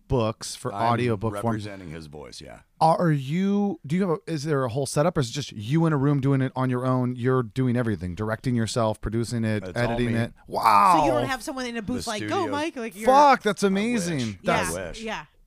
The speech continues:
Speaker 1: Wow,
Speaker 2: One
Speaker 1: that's
Speaker 2: day, one day,
Speaker 3: Yeah.
Speaker 2: I will ha-, I will just be able to go into a room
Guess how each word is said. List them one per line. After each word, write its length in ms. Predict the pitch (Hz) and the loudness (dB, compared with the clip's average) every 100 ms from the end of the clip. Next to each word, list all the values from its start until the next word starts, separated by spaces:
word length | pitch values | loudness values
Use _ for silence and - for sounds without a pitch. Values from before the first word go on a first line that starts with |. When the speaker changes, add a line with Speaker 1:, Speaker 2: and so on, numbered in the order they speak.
| - | -4
Speaker 1:
Wow, 200 | 120 131 | 0 2
Speaker 2:
One 140 | 151 | 0
Speaker 1:
that's 60 | 139 | -2
Speaker 2:
day, 180 | 113 104 | -8 -12
one 420 | 92 107 160 160 | -12 -10 -8 -8
day, 380 | 98 80 78 78 | -8 -8 -10 -12
Speaker 3:
Yeah. 300 | 208 190 151 - _ | -10 -10 -12 -16 _
Speaker 2:
I 140 | 101 98 | -10 -8
will 180 | 92 85 | -8 -8
ha-, 280 | 98 95 - | -10 -12 -10
I 160 | 107 120 | -8 -8
will 220 | 117 98 | -8 -12
just 460 | 76 85 71 - 92 | -14 -12 -12 -14 -12
be 180 | 113 | -8
able 160 | 110 98 | -8 -10
to 80 | 95 | -12
go 260 | 101 98 | -12 -14
into 220 | 92 90 87 | -14 -14 -12
a 40 | |
room 420 | 87 107 98 78 | -8 -6 -6 -8